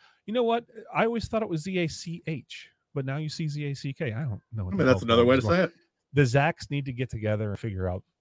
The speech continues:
Speaker 1: what the hell they're doing. All right. I think this is our last round. So,
Speaker 2: Yeah.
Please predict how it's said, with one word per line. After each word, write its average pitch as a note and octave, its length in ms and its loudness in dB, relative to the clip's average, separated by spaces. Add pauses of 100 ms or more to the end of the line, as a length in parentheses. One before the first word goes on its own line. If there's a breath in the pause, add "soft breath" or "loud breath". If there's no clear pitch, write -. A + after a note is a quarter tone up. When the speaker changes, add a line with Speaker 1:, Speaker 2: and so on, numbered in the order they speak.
(180)
Speaker 1:
what G#2+ 140 -4
the G#2 80 -4
hell G2 120 0
they're G2 100 -2
doing. F2 280 -12 (140)
All E3 80 4
right. B2+ 160 6 (560)
I C#3+ 160 6
think F3 160 0
this D#3+ 180 -2
is D3 60 0
our C3+ 100 2
last B2+ 400 4
round. G2 380 -8 (680)
So, A2+ 760 2
Speaker 2:
Yeah. A#2 160 6